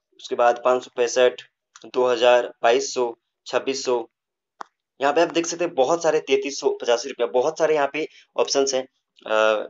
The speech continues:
पैसे कमाने का। यहाँ पे आप देख सकते हैं यहाँ पे फुटबॉल भी है।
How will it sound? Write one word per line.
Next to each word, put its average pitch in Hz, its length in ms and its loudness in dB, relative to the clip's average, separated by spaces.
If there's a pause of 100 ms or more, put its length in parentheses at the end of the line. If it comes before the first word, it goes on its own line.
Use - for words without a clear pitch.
पैसे 117 220 -2
कमाने 113 300 -2
का। 107 160 -6 (180)
यहाँ 110 120 -6
पे 113 80 -4
आप 110 100 -2
देख 110 160 -8
सकते - 220 -12
हैं 101 140 -8 (100)
यहाँ 107 140 -8
पे 104 240 -10 (100)
फुटबॉल 113 320 -2
भी 117 100 -10
है। 113 120 -8